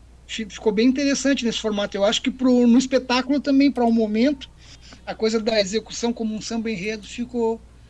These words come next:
ficou bem a ver com, com o momento também do espetáculo.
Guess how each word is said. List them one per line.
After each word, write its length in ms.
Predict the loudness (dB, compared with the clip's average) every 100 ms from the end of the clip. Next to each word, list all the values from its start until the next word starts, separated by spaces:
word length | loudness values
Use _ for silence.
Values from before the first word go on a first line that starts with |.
| -20 -20
ficou 280 | -16 -10 -4
bem 240 | 0 0
a 80 | 0
ver 460 | -2 0 0 0 -4
com, 420 | -6 -4 -6 -10 -16 -20 -12
com 80 | -10
o 60 | -10 -10 -4
momento 520 | -2 0 -2 -2 -4
também 220 | -6 -6
do 40 | -6
espetáculo. 560 | -12 -12 -10 -10 -14